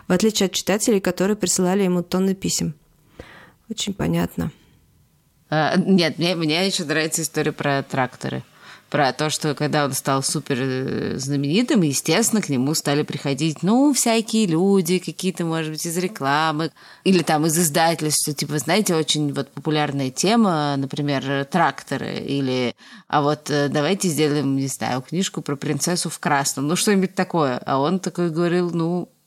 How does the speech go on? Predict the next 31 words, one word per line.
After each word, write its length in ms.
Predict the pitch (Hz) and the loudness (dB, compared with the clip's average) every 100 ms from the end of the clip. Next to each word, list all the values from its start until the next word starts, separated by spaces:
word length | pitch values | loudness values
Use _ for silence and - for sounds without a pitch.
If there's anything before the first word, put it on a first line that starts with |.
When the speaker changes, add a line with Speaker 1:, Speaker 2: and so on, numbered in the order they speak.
| _ | _
Speaker 2:
я 140 | 175 247 | -2 2
не, 120 | 233 | 4
не 320 | 185 165 175 | 4 2 2
умею 340 | 180 147 135 135 | 2 2 2 0
рисовать 500 | - 127 123 - - | -2 -4 -4 -6 -10
тракторы. 580 | 131 120 - - - 139 _ _ _ | -6 -6 -6 -18 -16 -18 _ _ _
Мне 180 | 170 220 | -2 0
это 120 | 208 | 0
неинтересно». 520 | 165 147 147 135 - 123 | 0 0 0 -2 -2 -2
То 60 | |
есть, 120 | 156 | 0
в 60 | 175 | 2
общем, 260 | 196 - 165 | 2 2 2
он 160 | 170 - - - - | 0 -4 -10 -10 -2
никогда 580 | 185 180 175 151 156 208 | 0 2 0 0 2 4
ни 140 | 202 | 4
на 160 | 175 156 | 4 0
шаг 280 | 147 180 190 | 0 -2 0
не 100 | 160 | -2
отступал 600 | 143 - 160 - 180 214 | 0 -2 -2 2 4 4
от 340 | 196 131 - - | 2 -2 -4 -6
своего 640 | - 143 143 139 139 165 | -4 0 0 2 2 2
вот 180 | 156 143 | 0 0
этого 400 | - 160 160 151 - - - - _ _ | -2 -2 -4 -6 -14 -20 -20 -20 _ _
мира 460 | 165 170 143 117 131 _ _ _ _ - | 2 4 2 0 -6 _ _ _ _ 0
и 100 | 175 | 0
от 160 | 165 | 2
своей 240 | 175 180 190 | 2 2 4
техники. 640 | 214 170 143 127 - - _ _ _ _ _ _ | 2 0 -4 -6 -8 -12 _ _ _ _ _ _
Честно 260 | 196 147 156 | -2 0 0
говоря, 500 | 156 160 165 160 | 0 0 0 0